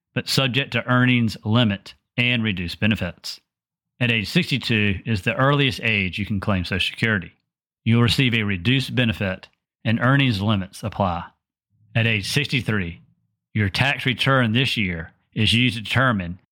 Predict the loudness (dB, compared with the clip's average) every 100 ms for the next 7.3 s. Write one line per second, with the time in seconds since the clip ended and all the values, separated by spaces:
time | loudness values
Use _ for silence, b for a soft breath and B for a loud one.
0 | _ 2 2 2 0 0 0 0 0 0
1 | 0 0 0 0 0 2 0 -4 -10 -16
2 | -18 -6 -2 0 -2 -4 -6 -6 -2 0
3 | -2 -6 -18 _ _ _ _ _ _ -2
4 | 2 2 0 -6 -12 -4 -2 -2 0 0
5 | 0 -2 0 0 0 0 -2 0 -2 -2
6 | -2 -4 -8 -20 _ -6 0 0 0 -2
7 | -2 -2 -6